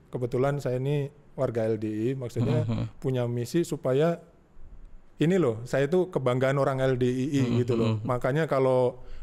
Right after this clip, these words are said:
Speaker 1: dulu guru ngaji saya,
Speaker 2: Iya,
Speaker 1: guru
Speaker 2: iya.
Speaker 1: ngaji saya itu dia ngasih tahu, "Kalau kamu pengen ini,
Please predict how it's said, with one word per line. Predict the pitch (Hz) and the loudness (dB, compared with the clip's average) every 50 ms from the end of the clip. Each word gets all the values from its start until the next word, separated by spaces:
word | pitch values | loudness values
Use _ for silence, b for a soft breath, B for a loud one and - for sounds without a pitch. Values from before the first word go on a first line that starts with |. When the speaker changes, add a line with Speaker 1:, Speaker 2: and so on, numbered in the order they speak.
| B | B
Speaker 1:
dulu | B 127 123 120 139 165 165 - - | B 2 4 4 4 4 2 0 -2
guru | 147 117 120 127 123 127 123 | -2 0 2 2 4 4 2
ngaji | 123 123 123 120 123 123 | 2 2 0 0 0 -2
saya, | - - 117 110 101 98 101 104 110 | 0 2 2 2 2 0 -2 -2 -2
Speaker 2:
Iya, | 120 120 120 110 107 | 0 0 2 2 2
Speaker 1:
guru | 139 135 143 | 2 2 2
Speaker 2:
iya. | 143 | 2
Speaker 1:
ngaji | 143 135 127 127 | 2 0 0 0
saya | 120 143 139 139 | 2 2 2 2
itu | 139 165 196 190 190 - - B B B B B B B B B - - - - | 4 4 2 2 2 -2 -8 B B B B B B B B B -20 -20 -8 -2
dia | 139 143 170 | 0 0 2
ngasih | 165 151 147 151 | 2 2 0 0
tahu, | 143 151 143 143 131 120 - - - - - - | 2 2 2 4 2 0 -2 -6 -20 -20 -10 -4
"Kalau | - 156 165 170 165 | 0 2 2 2 2
kamu | 160 170 165 180 190 185 | 2 2 2 2 2 2
pengen | 190 170 165 165 165 165 160 160 160 | 2 2 4 4 4 4 2 2 2
ini, | - 151 139 135 131 135 151 196 | 2 2 2 2 2 2 2 0